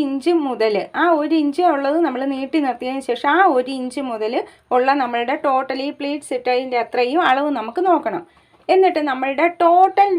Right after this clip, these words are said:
വേസ്റ്റിനെ നമ്മൾ നാല് കൊണ്ട് ഡിവൈഡ് ചെയ്യണം. ആ കിട്ടുന്നതാണോ ഈ കിട്ടിയിരിക്കുന്നത് നമ്മൾ നോക്കണം. എക്സാമ്പിൾ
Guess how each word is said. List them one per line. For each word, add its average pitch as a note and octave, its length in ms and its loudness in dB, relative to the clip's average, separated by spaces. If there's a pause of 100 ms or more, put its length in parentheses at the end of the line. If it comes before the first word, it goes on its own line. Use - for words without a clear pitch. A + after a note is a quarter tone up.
വേസ്റ്റിനെ B3 500 2 (100)
നമ്മൾ B3+ 180 -4 (180)
നാല് F4 400 2
കൊണ്ട് A#3 200 -2 (120)
ഡിവൈഡ് E4 480 0
ചെയ്യണം. F#3 340 -2 (300)
ആ F#4 40 4 (140)
കിട്ടുന്നതാണോ C4 580 -2 (120)
ഈ C#4 40 -10 (100)
കിട്ടിയിരിക്കുന്നത് B3+ 640 -10
നമ്മൾ A3 160 -6 (100)
നോക്കണം. G#3+ 280 -6 (240)
എക്സാമ്പിൾ D4 380 -2